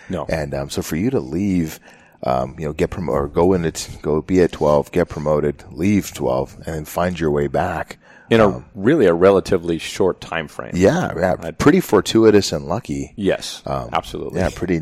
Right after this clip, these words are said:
Speaker 2: <laughs> pretty neat opportunity for you. Um, yeah, you gonna leave? Ever?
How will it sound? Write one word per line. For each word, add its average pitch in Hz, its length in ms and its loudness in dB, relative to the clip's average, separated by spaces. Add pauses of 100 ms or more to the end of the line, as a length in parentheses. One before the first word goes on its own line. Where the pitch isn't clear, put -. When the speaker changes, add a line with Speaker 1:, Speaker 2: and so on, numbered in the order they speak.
Speaker 2:
<laughs> - 80 -20
pretty 95 300 -6
neat 95 240 -2
opportunity 85 720 -4
for - 140 -8
you. 55 200 -6 (600)
Um, 57 480 -8 (840)
yeah, 80 240 -8
you 73 140 -6
gonna 76 100 -6
leave? 90 340 -6 (720)
Ever? 101 340 -10